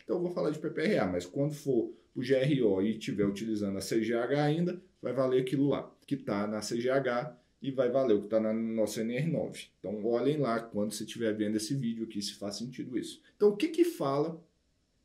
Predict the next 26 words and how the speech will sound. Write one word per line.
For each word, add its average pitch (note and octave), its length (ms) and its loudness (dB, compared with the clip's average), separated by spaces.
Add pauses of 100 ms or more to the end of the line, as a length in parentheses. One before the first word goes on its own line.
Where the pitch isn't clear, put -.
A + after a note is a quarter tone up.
(160)
em C#3 120 2
termos D3 400 4
de C#3+ 100 0
gerenciamento D3 640 2
de D#3+ 100 2
risco? A2+ 500 -2 (220)
Eu F#3+ 140 8
preciso C#4+ 520 8
fazer D3 340 4
a - 20 8
amostragem B2 640 2
do A#2 100 2
benzeno A2+ 720 4
sozinho? G#2+ 680 -2
Ai, C3 240 -4
meu G2+ 160 -4
Deus G2 260 -4
do F#2 140 -8
céu, F#2 580 -4 (220)
eu B2+ 40 -8
não C3 120 -4
aguento C3 440 0
responder A2+ 520 -2
essa G2+ 180 -4
pergunta G#2+ 540 -4
mais. F#2 520 -4